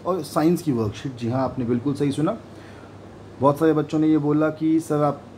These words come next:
एक ही वीडियो बनाया करो", तो हमने maths और science की वीडियो जो है वो एक ही बनाई है। तो पहले हम maths solve करेंगे और फिर science हिंदी मीडियम में। worksheet number thirty six है और बिना time waste करे शुरू करते हैं।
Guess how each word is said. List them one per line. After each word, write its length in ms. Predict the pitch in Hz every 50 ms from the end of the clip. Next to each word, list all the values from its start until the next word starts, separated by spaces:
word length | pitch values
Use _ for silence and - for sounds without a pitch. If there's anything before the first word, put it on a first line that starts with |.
| - - -
एक 120 | 123 120
ही 120 | 107 135 123
वीडियो 280 | 127 127 123 131 131
बनाया 260 | 123 123 123 123 123
करो", 240 | 120 123 139 160 180
तो 120 | 180 180 170
हमने 160 | 165 175 175
maths 340 | 147 123 123 139 151 - 170
और 60 | 160
science 300 | 151 156 139 143 147 139
की 120 | - 151
वीडियो 300 | 135 131 131 123 135 135
जो 120 | 123 123 127
है 80 | 131
वो 180 | 139 143 143 - 131
एक 120 | 120 110
ही 100 | 117 127
बनाई 320 | 113 117 113 117 120 135
है। 80 | 190 220
तो 120 | 220 -
पहले 280 | 190 - 143 139 139 147
हम 100 | 151 147
maths 340 | 131 117 113 120 120 - -
solve 200 | 156 143 147 147 -
करेंगे 260 | 170 156 160 170 170 175
और 80 | 165
फिर 140 | 139 143 135
science 520 | 120 - - 123 131 160 196 202 - - - -
हिंदी 300 | - 117 147 156 160 160
मीडियम 300 | 147 135 123 113 113 107
में। 200 | 107 123 180 233 - - - - - - - - - - - - - - 123
worksheet 300 | 135 139 131 160 156 143
number 200 | 139 131 131 127
thirty 280 | 131 131 120 113 147
six 280 | 131 - 165 160 - -
है 120 | 180 190
और 100 | 190 180
बिना 240 | 143 120 131 135 147
time 240 | 139 147 143 143 143
waste 220 | 139 139 135 131
करे 140 | 151 143 143
शुरू 240 | 127 - 139 147 147
करते 260 | 135 139 127 - 165
हैं। 100 | 202 240